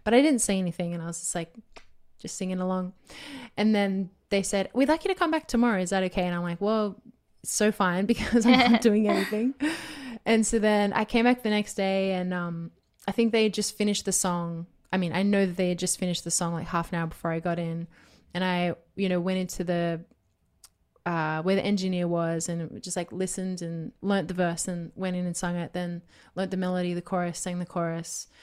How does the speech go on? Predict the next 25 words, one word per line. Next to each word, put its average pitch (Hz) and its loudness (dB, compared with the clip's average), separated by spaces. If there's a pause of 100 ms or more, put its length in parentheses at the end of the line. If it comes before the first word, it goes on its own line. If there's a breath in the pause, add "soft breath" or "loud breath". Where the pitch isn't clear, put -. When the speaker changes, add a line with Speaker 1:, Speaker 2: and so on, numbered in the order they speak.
(220 soft breath)
Speaker 1:
and 190 -4
then 185 -2
learnt 185 -4
the 170 -10
bridge, 175 -2
and 180 -2
then 175 -2
went 175 -2
in, 175 -2
sang 175 -4
the 175 0
bridge, 175 -2
and 175 -4
then 175 -2
we 175 -2
did 170 -6
some, 170 -6 (280)
uh, 196 0
just 202 -2
a 226 -2
little 202 2
bit 196 4
of 185 -2
free 185 -2
worship. 170 -2